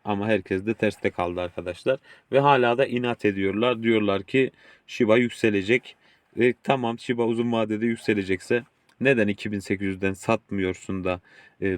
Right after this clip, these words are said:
dokuz yüzden almıyorsun? Tamam, yükselecekse zaten bunun dokuz yüze kadar düşeceği belli. Bu düşecek yani. Güncel fiyat şu anda iki bin sekiz yüz, iki bin yedi yüz seksende bir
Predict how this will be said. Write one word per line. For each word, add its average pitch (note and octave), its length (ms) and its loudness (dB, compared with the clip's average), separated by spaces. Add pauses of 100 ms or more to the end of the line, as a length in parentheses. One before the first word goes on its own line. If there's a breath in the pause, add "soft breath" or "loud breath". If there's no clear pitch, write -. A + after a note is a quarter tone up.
dokuz F#2+ 320 -4
yüzden F2+ 300 -6
almıyorsun? E2+ 640 -8 (140)
Tamam, F#3 340 0
yükselecekse D#3+ 580 2
zaten F#3+ 380 2
bunun F3+ 180 0
dokuz F3+ 240 2
yüze E3+ 140 0
kadar D#3+ 320 0
düşeceği D#3+ 420 2
belli. G3 360 2 (560)
Bu B2+ 140 0
düşecek G#3 480 2
yani. G2 300 2 (1040 soft breath)
Güncel E3+ 320 4
fiyat B2 240 2
şu - 160 0
anda G#2 140 0
iki G#2+ 220 -4
bin C#3 100 0
sekiz C#3+ 420 0
yüz, D3 280 -6
iki C3 220 -6
bin C3 80 0
yedi B2 220 2
yüz G#2 100 -2
seksende F#2 500 -2
bir E2+ 100 -10